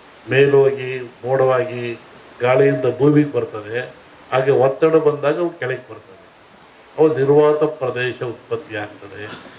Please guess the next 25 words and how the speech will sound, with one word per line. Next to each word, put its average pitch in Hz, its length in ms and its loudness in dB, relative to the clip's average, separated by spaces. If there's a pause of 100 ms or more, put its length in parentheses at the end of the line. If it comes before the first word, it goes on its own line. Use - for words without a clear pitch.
(240)
ಅವೇ 120 140 2
ಅವಾಗ 131 420 2
ಮನುಷ್ಯನ 135 440 0
ಮೇಲೆ 120 160 -4
ಅಟ್ಯಾಕ್ 110 400 -8
ಆಗ್ತವೆ, 104 540 -16 (460)
ಅವಾಗ 117 380 2
ಮನುಷ್ಯ 117 360 -4
ಸಾಯ್ತಾನೆ. 104 640 -6 (920)
ಇದನ್ನ 127 240 2
ನಾವೇ 127 300 2
ಹಿಂದೂ 143 360 2
ಇದೆ, 143 140 4
ಇದು 135 180 6 (580)
ರಾ 123 120 2
ಹೊಡಿತು 131 600 0
ಅಂದ್ರು, 117 260 -10 (800)
ನೆಲಪಟ್ಟು 139 460 2
ಹೊಡಿತು 131 420 2
ಅಂದ್ರು, 127 160 -4
ಇದನ್ನೆಲ್ಲ 120 560 -6 (540)
ಈ - 20 0
ಅಂತಹ 151 360 4
ಕ್ರಿಯೆ 147 300 2
ಬರ್ತವೆ. 120 600 -4